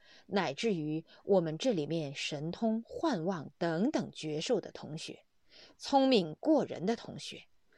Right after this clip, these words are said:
甚至于有些气功简直超过中国所有大气功师的同学，包括智慧都能产生妙用了。你们都应该要认真的学佛法，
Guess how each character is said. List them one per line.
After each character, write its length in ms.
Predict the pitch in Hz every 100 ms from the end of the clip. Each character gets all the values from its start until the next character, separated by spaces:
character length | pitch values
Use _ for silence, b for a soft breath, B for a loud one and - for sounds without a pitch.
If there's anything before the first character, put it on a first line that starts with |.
| b b -
甚 240 | - 254
至 120 | 170
于 300 | 156 151 160 B B -
有 200 | 220 190
些 160 | -
气 300 | 269 - 320
功 280 | 208 277 311 b b b
简 320 | - 180 160
直 120 | 180
超 240 | 202 233
过 300 | 226 175 160
中 240 | 147 240 240
国 200 | 185 170
所 400 | - - 170 226
有 260 | 302 147 -
大 240 | 311 269 135
气 300 | - - 190
功 200 | 208 233
师 220 | - 277
的 120 | -
同 240 | - -
学， 280 | 147 - - _ _ _ _ _ _
包 180 | - 196
括 180 | 190 190
智 320 | - 349 240
慧 360 | - 170 135 B B B
都 120 | 277
能 140 | 277 277
产 280 | - 190 -
生 220 | - 214
妙 300 | 269 311 143
用 180 | 156 147
了。 200 | - - _ _ _ _ _ _ _ -
你 180 | 214
们 140 | 208 202
都 180 | 285 311
应 220 | 269 190
该 260 | 214 214 B B B
要 260 | 208 220 160
认 300 | 190 277 170
真 200 | 196 202
的 100 | 151
学 320 | - 175 208
佛 260 | - 139
法， 300 | 170 - -